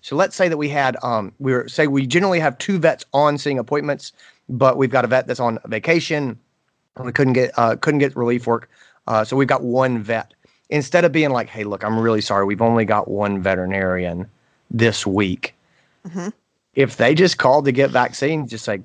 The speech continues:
Speaker 1: "Great, good news. I can get you in first of next week. How does
Speaker 2: Yep.
Speaker 1: Monday look for you?"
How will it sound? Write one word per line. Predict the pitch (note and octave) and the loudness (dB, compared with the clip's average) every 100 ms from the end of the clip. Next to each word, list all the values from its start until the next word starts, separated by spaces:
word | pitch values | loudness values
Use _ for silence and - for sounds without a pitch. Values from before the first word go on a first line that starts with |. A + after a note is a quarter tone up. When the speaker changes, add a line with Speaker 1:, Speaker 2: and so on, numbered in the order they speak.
| _ | _
Speaker 1:
"Great, | - B2+ C3 G#2+ - | -6 0 0 0 -6
good | - D#3 | -2 0
news. | C#3+ A2+ - | 2 0 -2
I | C3+ | -2
can | C3 B2 | 0 0
get | B2+ - | -2 -4
you | B2+ | -4
in | A2 | -4
first | - A#2 - | -4 -4 -6
of | A2 | -6
next | G2+ - - | -6 -8 -12
week. | G1+ - - _ _ _ _ - | -12 -14 -18 _ _ _ _ -16
How | - C3 | 0 2
does | B2+ | 2
Speaker 2:
Yep. | - | 2
Speaker 1:
Monday | A2 G#2+ G#2+ G2 | 2 0 0 -4
look | F#2+ _ | -8 _
for | _ - | _ -14
you?" | - - | -12 -12